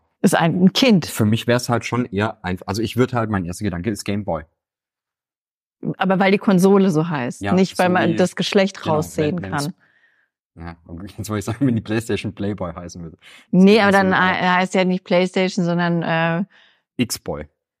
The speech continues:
Speaker 1: Playplatz.
Speaker 2: Oh, X-Girl.
Speaker 1: Auch gut.
Speaker 2: Würde ich jetzt, ja gut, das weiß ich nicht,
Speaker 1: Es
Speaker 2: ist
Speaker 1: müsste
Speaker 2: schwierig.
Speaker 1: ja, naja, auf jeden Fall heißt das Bild nicht so, um irgendein Geschlecht zu manifestieren, sondern weil die scheiß Konsole so heißt.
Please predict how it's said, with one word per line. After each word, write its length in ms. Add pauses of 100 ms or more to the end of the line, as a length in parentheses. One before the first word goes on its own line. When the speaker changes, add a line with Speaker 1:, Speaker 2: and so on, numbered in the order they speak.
(360)
Speaker 1:
Playplatz. 640 (140)
Speaker 2:
Oh, 160 (100)
X-Girl. 440 (500)
Speaker 1:
Auch 220
gut. 360
Speaker 2:
Würde 280
ich 100
jetzt, 380
ja 180
gut, 380
das 240
weiß 240
ich 80
nicht, 160
Speaker 1:
Es 60
Speaker 2:
ist 60
Speaker 1:
müsste 200 (100)
Speaker 2:
schwierig. 0
Speaker 1:
ja, 380 (460)
naja, 440
auf 100
jeden 140
Fall 120
heißt 160
das 100
Bild 240
nicht 120
so, 160
um 160
irgendein 280
Geschlecht 420
zu 100
manifestieren, 800
sondern 400 (560)
weil 100
die 80
scheiß 300
Konsole 500
so 160
heißt. 320